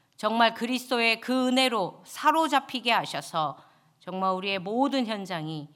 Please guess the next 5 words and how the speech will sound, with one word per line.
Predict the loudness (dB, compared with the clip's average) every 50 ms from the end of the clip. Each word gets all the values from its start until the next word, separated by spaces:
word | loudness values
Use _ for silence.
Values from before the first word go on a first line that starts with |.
| _ _ _ _ _
하나님의 | -8 -6 -4 -4 -4 -4 -6 -6 -6 -4 -4 -4 -4 -6 -6
은혜가 | -6 -4 -4 -4 -4 0 2 4 6 4 4 2 -4 -20 -20 -14 -10
임하게 | -6 -4 -4 -4 -4 -6 -6 -6
하여 | -6 -6 -6 -4 0 2 4 4 4 4 0 -14 -20 -20 _ -12
주시옵소서. | -8 -8 -6 -6 -6 -6 -8 -8 -8 -10 -10 -10 -8 -6 -4 -4 -4 -6